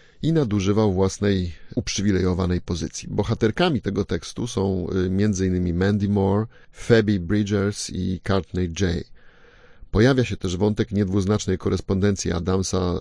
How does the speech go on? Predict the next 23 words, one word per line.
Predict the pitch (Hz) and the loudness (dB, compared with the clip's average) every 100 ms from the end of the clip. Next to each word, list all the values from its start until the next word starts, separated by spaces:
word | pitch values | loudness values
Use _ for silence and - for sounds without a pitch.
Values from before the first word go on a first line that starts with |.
| - | -4
z | 90 85 | -6 -2
nastoletnią | 101 104 - 104 95 95 90 | 0 0 2 2 2 -2 -4
fanką. | 92 87 - - - - - | -4 -4 -8 -14 -16 -20 -12
Bridgers | 104 85 135 117 92 110 - - - _ _ - | -6 0 2 2 0 0 -8 -16 -20 _ _ -6
miała | 101 104 139 131 | 0 0 0 0
jeden | 104 98 104 | 0 0 -2
ze | - 95 | -2 -6
swoich | - - 104 - | -4 -4 -4 -2
największych | 90 87 98 - - | -2 -2 -2 -4 -8
przebojów, | - 82 85 87 85 - - | -8 -4 -2 -2 -4 -12 -4
Motion | 98 107 104 - 85 | 2 4 2 -2 -6
Sickness, | - 98 - 80 - - - - - | -4 -6 -4 -6 -8 -12 -18 -18 -8
poświęcić | 104 - 113 113 98 | -6 0 0 0 0
właśnie | 95 107 - 107 | 2 2 2 0
Adamsowi, | 95 95 90 - - - - - - | 0 -2 -2 -6 -8 -12 -20 -20 -16
starszemu, | - - 107 - 113 107 104 104 - - - - | -6 0 0 2 2 2 0 -2 -8 -20 -20 -10
podziwianemu, | - 95 95 98 92 92 98 101 | -4 0 2 4 4 2 0 0
no | 95 | 0
i | 92 | 0
przy | - 95 | -2 -4
okazji | - 95 87 | -2 -2 -2
też | 95 85 | -4 -4
znienawidzonemu. | 87 101 92 82 82 90 82 80 - | 0 2 2 0 -2 -2 0 -4 -6